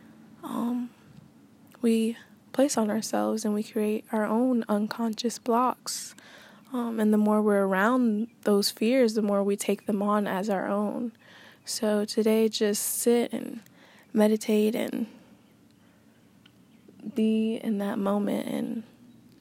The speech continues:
ask yourselves those hard questions and face yourself. So I hope everybody has a beautiful day. This was a sh-, very short podcast,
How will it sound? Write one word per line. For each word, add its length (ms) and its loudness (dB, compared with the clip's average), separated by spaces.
ask 340 0
yourselves 520 0
those 200 -2
hard 220 -2
questions 1120 -6
and 140 -4
face 480 -2
yourself. 580 -4
So 400 -6
I 120 4
hope 200 2
everybody 480 2
has 360 2
a 200 2
beautiful 440 0
day. 360 4
This 160 0
was 140 0
a 40 4
sh-, 140 0
very 300 4
short 300 -2
podcast, 680 -4